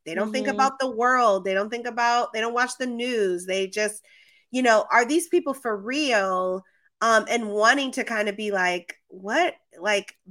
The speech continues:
Speaker 1: but, but also holding back because
Speaker 2: Mm-hmm.
Speaker 1: she doesn't wanna be seen as, like, like a B, or she doesn't wanna be, like
Speaker 2: Stuck up and have a stick up her
Speaker 1: Yeah.
Speaker 2: butt.
Speaker 1: Viewed, yeah, viewed in this way because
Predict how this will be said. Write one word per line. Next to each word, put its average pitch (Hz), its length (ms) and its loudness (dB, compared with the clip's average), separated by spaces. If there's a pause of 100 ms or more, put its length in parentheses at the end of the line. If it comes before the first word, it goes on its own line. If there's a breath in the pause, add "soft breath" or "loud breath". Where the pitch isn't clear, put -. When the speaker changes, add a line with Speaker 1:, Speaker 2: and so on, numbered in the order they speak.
Speaker 1:
but, 254 180 6 (220)
but 254 180 8 (100)
also 254 680 2 (180)
holding 240 480 -2
back 226 520 4
because 202 680 0 (180)
Speaker 2:
Mm-hmm. 190 240 -12
Speaker 1:
she 190 280 -4
doesn't 240 380 0
wanna 226 180 -2
be 220 160 -10
seen 220 440 -6
as, 175 460 0
like, 175 300 -6 (180)
like 170 180 -4
a 214 60 0
B, 220 480 -2
or 175 140 -4
she - 140 -12
doesn't 196 240 -2
wanna 214 220 -4
be, 214 280 -10
like 196 380 -2
Speaker 2:
Stuck - 380 -4
up 196 540 2
and 175 180 -4
have 180 160 -2
a 294 80 0
stick 330 240 4
up 269 140 8
her 196 100 6
Speaker 1:
Yeah. 190 60 2
Speaker 2:
butt. 165 300 2 (220)
Speaker 1:
Viewed, 285 540 -2
yeah, 240 340 4
viewed 269 260 -4
in 240 100 -6
this 220 200 -8
way 208 640 4
because 202 540 0